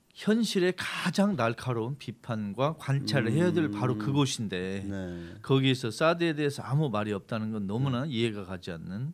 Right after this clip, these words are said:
Speaker 1: 행위입니다.
Speaker 2: 음.
Speaker 1: 신학생들이 매일 사드 문제로 토론하고 고민하고 하는 게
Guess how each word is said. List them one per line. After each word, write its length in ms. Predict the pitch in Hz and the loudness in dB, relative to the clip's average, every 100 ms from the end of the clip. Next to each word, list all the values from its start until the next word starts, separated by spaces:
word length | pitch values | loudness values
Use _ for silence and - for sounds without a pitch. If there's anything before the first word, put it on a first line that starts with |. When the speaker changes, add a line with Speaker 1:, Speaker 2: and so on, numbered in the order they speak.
| - | -6
Speaker 1:
행위입니다. 560 | 165 151 98 80 82 92 | -4 -2 -4 -8 -12 -12
Speaker 2:
음. 340 | 107 107 107 107 - _ _ | -10 -12 -14 -18 -20 _ _
Speaker 1:
신학생들이 720 | - 180 202 202 185 170 156 | -6 2 2 2 2 4 2
매일 300 | 113 120 127 | 4 6 6
사드 280 | 113 160 180 | 4 2 2
문제로 520 | 170 147 117 92 87 | 2 0 0 -2 -4
토론하고 840 | 107 - 160 143 131 131 113 78 - _ _ _ | -6 -4 0 0 2 0 -2 -6 -8 _ _ _
고민하고 520 | - 135 139 131 104 | -4 0 4 2 2
하는 240 | 101 185 190 | 0 0 2
게 240 | 175 202 | 0 -2